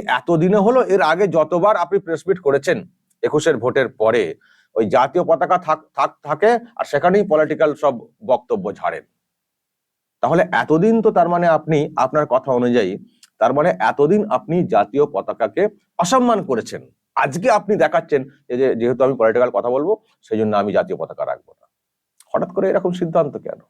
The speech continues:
তাহলে এতদিন কেন ভুল কাজটা করেছিলেন? এতদিন কেন জাতীয় পতাকাকে অসম্মান করেছিলেন? আর আপনি বলছেন যে, "আমি সেই জন্য সরিয়ে দিলাম",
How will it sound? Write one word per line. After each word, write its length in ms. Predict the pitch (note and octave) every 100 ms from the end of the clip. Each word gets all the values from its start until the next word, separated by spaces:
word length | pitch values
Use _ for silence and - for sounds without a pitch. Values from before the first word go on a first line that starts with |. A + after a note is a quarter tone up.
| _
তাহলে 180 | B2+ C3+
এতদিন 400 | A2+ D#3 F#3 G#3
কেন 160 | G3+
ভুল 200 | E3 D#3+
কাজটা 300 | D3+ C#3+ -
করেছিলেন? 440 | B2 G2+ - C2 C2+ _ _ _ _ - -
এতদিন 480 | A#2+ D#3 D#3+ B3 A#3+
কেন 200 | G#3+ G#3
জাতীয় 300 | F#3 F3+ F3
পতাকাকে 380 | D#3+ E3 D#3+
অসম্মান 500 | E3 C#3 D3+ C#3+ C3+
করেছিলেন? 500 | B2 A2 G2+ F2 D#2 - _ _ _ _ _ _ _ _ _ _ _ -
আর 100 | G2
আপনি 240 | A2+ D#3+
বলছেন 340 | E3+ E3 F#3+ F#3
যে, 60 |
"আমি 120 | F#3
সেই 160 | F3+ D3
জন্য 200 | E3 F3
সরিয়ে 260 | F3 D3 D3+
দিলাম", 360 | A2+ A2+ A#2